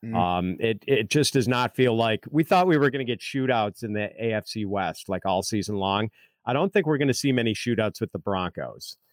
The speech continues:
Speaker 2: And,
Speaker 1: <laughs>
Speaker 2: uh, you know, this is still almost bordering on a shootout line. So I'm, I'm inclined to take the under here.
Speaker 1: All right, that's the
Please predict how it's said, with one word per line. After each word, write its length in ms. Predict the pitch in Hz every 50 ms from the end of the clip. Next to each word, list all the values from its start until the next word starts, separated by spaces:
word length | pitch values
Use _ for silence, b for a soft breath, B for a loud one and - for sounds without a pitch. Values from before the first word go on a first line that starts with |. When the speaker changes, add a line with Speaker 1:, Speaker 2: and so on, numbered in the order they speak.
| _ _ _ _ _ _ -
Speaker 2:
And, 340 | 98 98 98 95 101 101 98
Speaker 1:
<laughs> 0 |
Speaker 2:
uh, 320 | 101 101 98 101 107 110 -
you 120 | 156 143
know, 120 | 131 131 139
this 220 | 135 180 196 -
is 140 | 233 226 -
still 240 | - - 208 220 196
almost 440 | 139 131 135 156 160 135 110 92 95
bordering 420 | 117 113 123 135 135 127 127 123
on 120 | 120 120 117
a 40 | 110
shootout 520 | - - - 131 127 120 120 113 110 -
line. 380 | 98 101 107 110 104 82 85 -
So 280 | - 110 104 95 92
I'm, 260 | 90 98 104 107 104 - -
I'm 180 | 98 110 117 120
inclined 320 | 107 98 - 113 110 104
to 80 | 101 92
take 220 | - 110 95 -
the 120 | - 92
under 260 | 90 95 107 107 76 71
here. 280 | 85 80 76 76 - _ _ _ _ _ _ B B B B B B B B B B B B B B _
Speaker 1:
All 220 | - 135 135 143
right, 280 | 151 165 202 247 262 -
that's 260 | - 156 160 - -
the 180 | 160 175 165